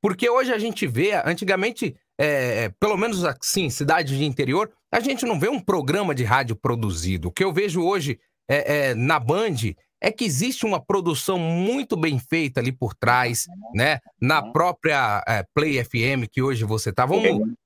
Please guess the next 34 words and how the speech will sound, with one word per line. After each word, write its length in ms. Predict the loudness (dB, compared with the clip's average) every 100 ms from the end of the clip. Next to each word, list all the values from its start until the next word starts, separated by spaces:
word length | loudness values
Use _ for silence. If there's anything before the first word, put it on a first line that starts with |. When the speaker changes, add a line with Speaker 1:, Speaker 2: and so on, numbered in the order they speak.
| -8
Speaker 1:
chegar 320 | -4 0 2
mais 280 | 2 0 -2
perto 400 | -2 0 0 0
aí 160 | 0 0
desse, 420 | 0 -2 -2 -4 2
desse 220 | 4 8
Speaker 2:
Vamos 140 | 10 10
Speaker 1:
momento 180 | 6
Speaker 2:
ver. 60 | 2
Speaker 1:
que 60 | 0
você 220 | -6 -6 -2
tá 120 | 0
vivendo. 500 | 0 0 0 -2 -6 _ _ -20 _ -2
Você 200 | 0 2
tá 140 | 2
há 40 | 2
quantos 380 | 0 0 0
anos 240 | 0 0 2
na 120 | 2
Band? 280 | 2 0 0 -4 -8 _ _ _ _ _ _ _ _ _ _ _ _ _ 4
Speaker 2:
Eu 140 | 6
vou 100 | 6 8
fazer, 640 | 10 8 10 10 12 10
dia 140 | 10 8
trinta 560 | 8 4 2 4 6
e 100 | 8
um 80 | 8
de 60 | 6
outubro, 380 | 8 6 8
eu 40 | 8
vou 40 | 8
fazer 480 | 8 8 10 10 10
dezoito 480 | 6 8 8 8
anos. 140 | 2